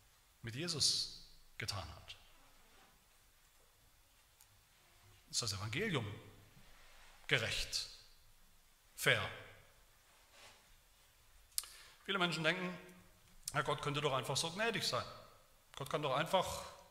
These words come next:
Sünden übergehen, so tun, als hätten wir nicht gesündigt, als wäre das kein Problem, als wären wir nicht die Sünder, die wir sind. Für Gott wäre das ein leichtes, er könnte das tun.“ So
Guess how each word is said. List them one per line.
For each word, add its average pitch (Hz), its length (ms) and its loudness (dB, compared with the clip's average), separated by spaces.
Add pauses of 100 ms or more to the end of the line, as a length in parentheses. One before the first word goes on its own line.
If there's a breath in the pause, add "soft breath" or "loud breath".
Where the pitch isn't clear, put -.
(120)
Sünden 175 240 2
übergehen, 160 420 6 (1900 loud breath)
so - 140 -4
tun, 185 180 0
als 156 120 6
hätten 170 180 8
wir 170 80 8
nicht 170 160 4
gesündigt, 185 400 4
als 135 300 2
wäre 147 160 4
das - 480 8
kein 147 400 6
Problem, 143 440 4
als 139 160 4
wären 139 160 6
wir 151 100 2
nicht 147 180 0
die 147 60 0
Sünder, 143 240 2
die 139 100 4
wir 135 80 2
sind. 208 280 -2
Für - 360 -2
Gott 143 200 0
wäre 156 120 2
das 165 180 0
ein 175 100 -2
leichtes, 214 400 2
er 127 80 -2
könnte 226 240 -2
das 160 200 0
tun.“ 113 280 -10
So 135 260 -8